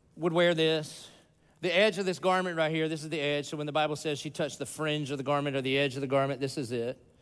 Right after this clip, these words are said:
The Hebrew word is called kanaf. Kanaf. Say kanaf.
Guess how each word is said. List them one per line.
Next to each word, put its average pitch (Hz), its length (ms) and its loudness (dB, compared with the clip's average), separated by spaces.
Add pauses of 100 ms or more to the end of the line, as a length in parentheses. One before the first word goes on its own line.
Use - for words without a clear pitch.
(360)
The 170 100 2
Hebrew 208 340 4
word 170 260 4
is 156 140 -4
called 151 420 2 (300)
kanaf. 139 380 -6 (420)
Kanaf. 123 320 -8 (580)
Say 180 180 8
kanaf. 139 380 2